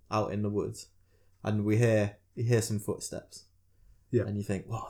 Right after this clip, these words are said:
Speaker 1: th-, this guy's, he's caught up with them. What's, what's gonna happen?" You know, Dylan's probably gonna have his revenge and, and, you know, get his own, yeah, get his own back. He's gonna escape.
Speaker 2: Yeah.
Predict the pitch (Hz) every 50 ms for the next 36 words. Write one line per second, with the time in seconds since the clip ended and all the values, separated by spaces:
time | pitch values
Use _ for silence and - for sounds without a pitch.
0 | - _ - 117 - - _ _ - 110 - - _ _ _ - - - - 120
1 | 123 123 117 113 - - - _ - - _ _ _ - 139 117 - - - 123
2 | 101 120 120 - 107 120 120 117 113 113 113 117 - - - - 135 123 120 -
3 | - 120 113 117 117 - - 110 107 110 104 110 - - _ _ _ _ _ _
4 | - 110 110 107 110 - 123 120 113 113 - - 131 117 120 113 117 110 113 117
5 | 117 113 120 113 110 117 113 110 123 120 120 120 120 117 110 110 107 107 110 104
6 | - - - - - - - - - - - 101 120 117 110 - - - - 113
7 | 104 101 104 117 117 120 - _ _ _ _ _ _ _ - - - _ - -
8 | - - - - - - - - - - - - - 120 - 143 - 127 123 131
9 | 131 131 131 - - 135 131 123 123 151 135 139 135 143 143 139 131 131 143 139
10 | - - 143 131 127 160 143 135 131 123 123 - - 180 139 135 120